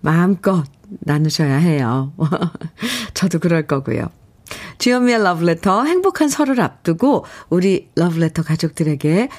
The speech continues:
특별 선물 드리고 있는데요. 오늘은 특별히 누구나 다 좋아하는 치킨 세트 모두 오십 분에게 드립니다. 설날에 먹을 게 많지만요.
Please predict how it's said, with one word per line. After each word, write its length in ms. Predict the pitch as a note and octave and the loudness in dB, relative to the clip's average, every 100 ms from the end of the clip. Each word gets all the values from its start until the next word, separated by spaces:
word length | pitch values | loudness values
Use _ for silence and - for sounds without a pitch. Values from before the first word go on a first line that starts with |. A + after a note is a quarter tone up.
| - - | -16 -6
특별 460 | F4 - F4+ F4+ | -6 0 0 2
선물 400 | F4 D#4+ C4 G3 | 2 2 4 2
드리고 320 | F#3 F#3 F3 | 0 0 2
있는데요. 720 | F3+ G3+ A3 F#3 F3 G#3 F4+ F4+ - - - - - | 4 4 4 2 2 2 0 -4 -18 -20 -20 -12 -2
오늘은 880 | F3+ G#3 G#3 A3+ A3+ A3+ A3 A3 A3 | 2 4 4 2 2 2 2 0 -2
특별히 640 | - _ - E4+ A#3+ D#3 - - - _ - - B3+ - | -8 _ -2 2 2 0 -6 -20 -20 _ -16 -12 -10 -2
누구나 300 | G3+ A#3 A#3 | 0 2 0
다 240 | - C#4+ | -2 0
좋아하는 720 | A3+ A3 G#3+ G#3 E3+ G3 D#4+ | 2 2 2 2 2 2 0
치킨 420 | - F#4+ - A4 G#4+ | -4 -6 -2 0 2
세트 500 | E4+ - - D3+ - | 0 -2 -2 -2 0
모두 380 | D#3 D#3 D#3+ - | 0 0 -2 0
오십 320 | - E3+ E3+ | 0 0 -2
분에게 520 | - D3 C#3+ C#3+ F3 | -2 0 0 2 0
드립니다. 800 | E3+ D#3+ F3 F3+ D#3 D#3+ F#3 A3+ - _ _ - C4+ - - - - - - | 2 2 2 2 2 2 0 -2 -6 _ _ -10 -8 -8 -12 -18 -20 -20 -8
설날에 1300 | - - C#4+ D#4 D#4+ D#4 D4+ D4 C#4+ C#4+ C#4 C#4 C4+ | -2 0 2 4 4 4 2 2 2 2 2 2 2
먹을 280 | G#3 F3 G3+ | 2 2 0
게 140 | - | 0
많지만요. 1160 | E3 B2+ E3 - G#3+ F3+ D3+ D3 C#3+ D#3+ E3 | 0 2 0 2 2 2 2 2 2 2 2